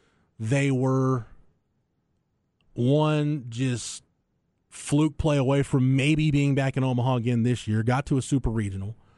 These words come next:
Won a conference championship, and what we all said was, hey, maybe it's not gonna be the best year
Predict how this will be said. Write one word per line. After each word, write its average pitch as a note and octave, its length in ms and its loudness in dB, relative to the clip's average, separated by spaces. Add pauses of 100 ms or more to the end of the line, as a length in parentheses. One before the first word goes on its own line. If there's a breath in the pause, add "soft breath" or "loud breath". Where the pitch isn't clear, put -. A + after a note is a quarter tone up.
(440 soft breath)
Won C3+ 340 0
a D#3 40 -4
conference D#3 420 0
championship, B2 560 0
and A2+ 160 2
what B2 100 -2
we A#2+ 140 0
all B2+ 160 0
said B2 240 -2
was, A#2 160 -2
hey, C3 200 0
maybe A2+ 300 -2
it's - 140 -6
not B2+ 160 -2
gonna C3+ 100 0
be C3 60 2
the B2+ 80 2
best C3 320 -2
year G#2 260 -4